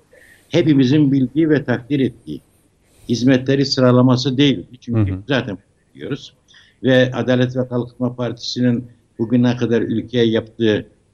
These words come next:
Speaker 1: maddi kalkınmaya ilişkin, altyapıyla ilişkin,
Speaker 2: Hı hı.
Speaker 1: e, savunma sanayinin konusundaki başarılarıyla ilgili, e, e, hizmetleri sıralayacak olursa sabaha kadar bitmeyecek kadar güzel işler yaptı.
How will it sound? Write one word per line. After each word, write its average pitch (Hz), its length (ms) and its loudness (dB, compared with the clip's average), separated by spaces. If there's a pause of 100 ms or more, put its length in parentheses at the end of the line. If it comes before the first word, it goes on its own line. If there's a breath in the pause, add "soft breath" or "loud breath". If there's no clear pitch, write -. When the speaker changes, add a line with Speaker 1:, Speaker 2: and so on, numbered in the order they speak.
(140)
Speaker 1:
maddi 107 340 -4
kalkınmaya 117 760 2 (100)
ilişkin, - 280 -12 (360)
altyapıyla 104 580 -6
ilişkin, 90 580 -6 (120)
Speaker 2:
Hı 107 60 -6
hı. 90 280 -2
Speaker 1:
e, 90 80 -4
savunma 101 400 -4
sanayinin 107 640 -6
konusundaki 101 640 -10
başarılarıyla 101 760 -2 (460)
ilgili, 98 580 0 (300 loud breath)
e, 101 80 -2
e, 110 480 2 (1900)
hizmetleri 135 600 4
sıralayacak 135 580 0
olursa 147 320 -4
sabaha 139 480 -2
kadar 151 300 -2
bitmeyecek 123 460 -8
kadar 180 180 -6
güzel 165 280 -2
işler 160 240 0
yaptı. - 360 -4